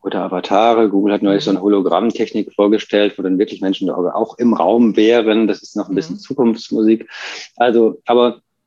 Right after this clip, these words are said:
Speaker 1: wir, wir haben uns ja jetzt schon ein bisschen dran gewöhnt, dass wir auch auf Entfernung miteinander zusammenarbeiten können. Ich glaube, als nächstes müssen wir uns dran, an, an diese,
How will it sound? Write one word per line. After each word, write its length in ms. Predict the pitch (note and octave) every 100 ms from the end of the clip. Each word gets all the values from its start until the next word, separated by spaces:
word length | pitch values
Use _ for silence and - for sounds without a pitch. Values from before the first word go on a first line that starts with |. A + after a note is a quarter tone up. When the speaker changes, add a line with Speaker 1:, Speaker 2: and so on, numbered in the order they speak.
| _ _ -
Speaker 1:
wir, 240 | B2 - -
wir 440 | - - A#2+ A2+
haben 200 | A#2+ D#3+
uns 180 | C#3 C3+
ja 60 | A#2
jetzt 220 | C3+ -
schon 160 | C#3 B2
ein 60 |
bisschen 200 | B2+ C3+
dran 180 | A2 A#2
gewöhnt, 500 | G#2+ G2+ B2+ C#3+ C#3
dass 160 | A2 -
wir 160 | A2+
auch 140 | A2 -
auf 140 | - -
Entfernung 380 | G2 A2 A2
miteinander 320 | G2+ G#2 G#2+ F#2
zusammenarbeiten 840 | G2 G#2 A#2 G#2 G#2 G#2 - G#2+
können. 280 | A2 A2 G#2
Ich 80 |
glaube, 160 | - G#2+
als 180 | G#2 -
nächstes 460 | G#2 B2+ - - A#2
müssen 240 | A#2 G#2
wir 60 | G#2+
uns 160 | -
dran, 200 | G#2+ G2+
an, 200 | - A2
an 80 | A2+
diese, 220 | G#2 G#2